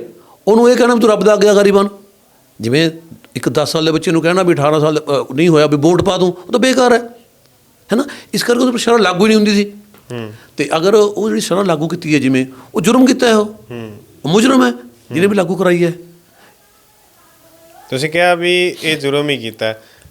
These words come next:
Speaker 2: ਤੇ ਕਾਜ਼ੀ ਦਾ ਫਤਵਾ ਨਹੀਂ ਸੀ। ਫਿਰ, ਫਿਰ ਇਹਨਾਂ ਨੂੰ, ਅ, ਗੱਲ ਆਵੇ ਵੀ ਕਿੱਦਾਂ ਨੀਹਾਂ ਦੇ ਵਿੱਚ
Speaker 1: ਦੇਖੋ,
Speaker 2: ਨਵਾਇਆ ਗਿਆ,
Speaker 1: ਆ,
Speaker 2: ਸਜ਼ਾ
Speaker 1: ਮੈਂ
Speaker 2: ਕਿੱਦਾਂ ਮਿਲੀ,
Speaker 1: ਜਦ
Speaker 2: ਉਹਦੇ ਬਾਰੇ ਤਾਂ ਦੱਸੋ।
Speaker 1: ਜਦੋਂ ਮੈਂ ਦੱਸਦਾ ਹਾਂ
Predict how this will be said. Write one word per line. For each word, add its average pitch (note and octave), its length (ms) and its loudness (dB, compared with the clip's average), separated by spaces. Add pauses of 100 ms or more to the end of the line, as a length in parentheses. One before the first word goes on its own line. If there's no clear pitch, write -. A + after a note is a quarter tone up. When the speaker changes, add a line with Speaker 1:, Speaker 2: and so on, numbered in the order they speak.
(140)
Speaker 2:
ਤੇ C#3 60 -4
ਕਾਜ਼ੀ C#3 340 0
ਦਾ E3+ 120 0
ਫਤਵਾ D3+ 360 -2
ਨਹੀਂ C#3 240 -2
ਸੀ। B2 180 -8
ਫਿਰ, F#3 340 -2 (460)
ਫਿਰ F3+ 200 -2
ਇਹਨਾਂ G3 220 0
ਨੂੰ, G3+ 200 -2
ਅ, E3 420 2
ਗੱਲ D3 340 -2
ਆਵੇ D#3+ 240 0
ਵੀ E3+ 140 -4
ਕਿੱਦਾਂ E3 360 -2
ਨੀਹਾਂ D3 300 0
ਦੇ D3+ 80 2
ਵਿੱਚ C#3+ 240 -2
Speaker 1:
ਦੇਖੋ, D#3 120 2
Speaker 2:
ਨਵਾਇਆ B2+ 280 4
ਗਿਆ, A#2+ 160 0
Speaker 1:
ਆ, C#3+ 40 2
Speaker 2:
ਸਜ਼ਾ D3+ 320 0
Speaker 1:
ਮੈਂ E3+ 80 2
Speaker 2:
ਕਿੱਦਾਂ D#3 300 -2
ਮਿਲੀ, C3 260 -2
Speaker 1:
ਜਦ E3+ 60 -6
Speaker 2:
ਉਹਦੇ F3 240 2
ਬਾਰੇ F#3+ 240 2
ਤਾਂ E3 140 0
ਦੱਸੋ। C#3+ 180 -2
Speaker 1:
ਜਦੋਂ D#3+ 140 -2
ਮੈਂ D3 120 -4
ਦੱਸਦਾ A#2 280 -4
ਹਾਂ A2 140 -8